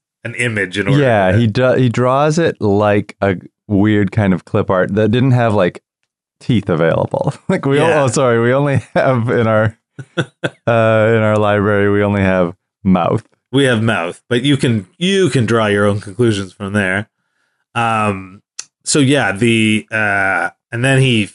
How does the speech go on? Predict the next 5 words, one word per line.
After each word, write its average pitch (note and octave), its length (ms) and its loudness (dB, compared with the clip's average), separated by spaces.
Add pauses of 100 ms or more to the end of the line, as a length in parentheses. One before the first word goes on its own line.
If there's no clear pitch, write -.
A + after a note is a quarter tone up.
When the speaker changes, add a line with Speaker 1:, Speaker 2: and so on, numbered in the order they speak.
(140)
Speaker 1:
fucking A#2 420 -8
panics. - 760 -6
Speaker 2:
Well, B2 140 2
before E3 320 2
that, A2+ 360 0